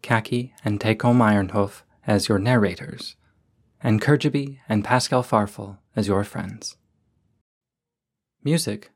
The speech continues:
by Chad Crouch, released under a Creative Commons four point oh Attribution Non-Commercial License.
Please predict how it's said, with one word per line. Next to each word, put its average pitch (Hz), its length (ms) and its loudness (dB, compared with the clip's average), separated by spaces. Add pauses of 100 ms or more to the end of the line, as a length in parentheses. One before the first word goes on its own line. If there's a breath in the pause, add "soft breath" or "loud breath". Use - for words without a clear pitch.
by 110 140 0
Chad 120 400 -2
Crouch, - 500 -8 (420)
released 117 400 -2
under 104 220 0
a 98 80 0
Creative 113 420 -2
Commons 101 540 -2 (100)
four 113 220 2
point 127 320 -4
oh 98 320 -2 (200 soft breath)
Attribution 107 840 -2
Non-Commercial 104 680 -2
License. 95 640 -6